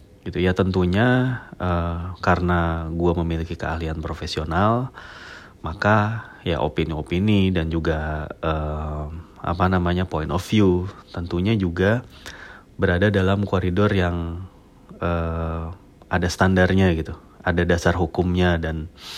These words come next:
eh, tentunya nggak asbun lah gitu. Dan karena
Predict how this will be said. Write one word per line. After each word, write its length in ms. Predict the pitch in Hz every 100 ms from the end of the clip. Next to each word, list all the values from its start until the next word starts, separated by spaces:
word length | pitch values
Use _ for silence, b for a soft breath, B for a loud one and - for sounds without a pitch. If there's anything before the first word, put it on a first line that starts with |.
| B B B B -
eh, 240 | 87 80 80
tentunya 360 | 85 85 92
nggak 200 | 101 -
asbun 480 | 85 - 95 92 85
lah 160 | 76 B B - - -
gitu. 240 | 147 -
Dan 240 | 85 87 90
karena 480 | 85 85 85 85